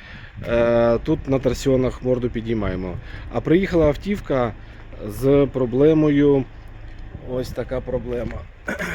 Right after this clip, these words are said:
Якщо буде помітно, калюжа антифрізу. Е,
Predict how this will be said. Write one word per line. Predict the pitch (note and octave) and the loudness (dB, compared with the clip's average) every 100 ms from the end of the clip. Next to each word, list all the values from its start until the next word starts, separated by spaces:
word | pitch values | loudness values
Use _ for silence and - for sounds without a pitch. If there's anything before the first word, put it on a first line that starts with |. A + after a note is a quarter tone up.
| - - - | -8 -8 -12
Якщо | - - - | -12 -12 -10
буде | - G2 - - - - - | -12 -10 -10 -12 -14 -18 -14
помітно, | G3+ F3+ G3+ G#3+ F#3 D#3+ - - - - - - - - - - - - - - - - - - - - - - - - - - | -10 -6 -6 -6 -10 -12 -12 -16 -20 -20 -20 -20 -20 -20 -20 -20 -20 -18 -18 -18 -18 -18 -18 -16 -16 -18 -18 -20 -20 -18 -16 -8
калюжа | D#3 C#3+ A#2+ A2 D3 G#3+ - - - - - - - - - | -6 -6 -8 -6 -6 -6 -8 -18 -18 -18 -18 -18 -18 -14 -6
антифрізу. | D#3+ F#3 D#3+ C3 A2+ G#2 G2+ - - - - - - - - | -6 -4 -6 -4 -6 -8 -10 -12 -18 -18 -16 -16 -16 -16 -8
Е, | B2 B2+ B2+ B2 B2 B2 A#2+ A#2 A#2+ A#2 A#2+ A#2+ A#2 A2+ | -2 0 0 0 0 -2 -2 -2 -2 -2 -2 -2 -2 -4